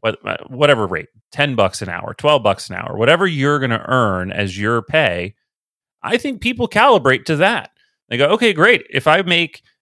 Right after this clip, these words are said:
ten bucks an hour and I work ten hours a week, I'm gonna make a hundred dollars." No, you're not, right? Just understanding how much gets deducted on those pay stubs and where it's going and why, I think is so critical.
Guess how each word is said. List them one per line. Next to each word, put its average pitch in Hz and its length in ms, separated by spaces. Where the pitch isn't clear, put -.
ten 190 220
bucks 202 240
an 185 80
hour 160 320
and 127 100
I 143 80
work 147 240
ten 156 280
hours 151 380
a 175 60
week, 127 380
I'm 147 240
gonna 156 160
make 131 180
a 127 80
hundred 107 320
dollars." 120 500
No, 92 280
you're 123 160
not, 110 320
right? 107 300
Just 160 240
understanding 139 840
how 131 340
much 127 400
gets 110 260
deducted 98 800
on 98 200
those 98 220
pay 233 240
stubs 90 580
and 107 260
where 143 260
it's 151 160
going 113 400
and 95 300
why, 101 520
I 131 100
think 175 220
is 170 120
so 185 220
critical. 185 540